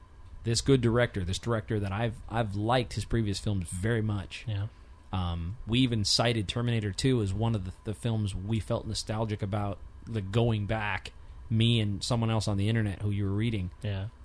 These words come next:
Speaker 1: were like, "Yeah, when we saw District nine, it reminded us of that nostalgic, like, wow feeling of
Speaker 2: Right.
Speaker 1: Terminator two."
Speaker 2: Yeah.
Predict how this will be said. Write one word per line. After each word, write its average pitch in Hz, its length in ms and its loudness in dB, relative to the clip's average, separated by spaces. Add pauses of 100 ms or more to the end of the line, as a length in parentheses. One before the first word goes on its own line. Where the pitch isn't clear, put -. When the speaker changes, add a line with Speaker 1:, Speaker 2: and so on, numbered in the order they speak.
(440)
Speaker 1:
were 117 160 8
like, 107 200 0
"Yeah, 113 120 2
when 107 160 -2
we 123 80 2
saw 117 180 0
District 107 400 -2
nine, 104 460 2 (340)
it 139 140 4
reminded 117 460 2
us 104 160 2
of 107 100 0
that 110 180 0
nostalgic, 104 540 0
like, 95 240 -4
wow 104 540 0
feeling 120 340 2
of 90 80 -6
Speaker 2:
Right. 101 60 -2
Speaker 1:
Terminator 113 420 4
two." 143 400 2
Speaker 2:
Yeah. 110 200 -4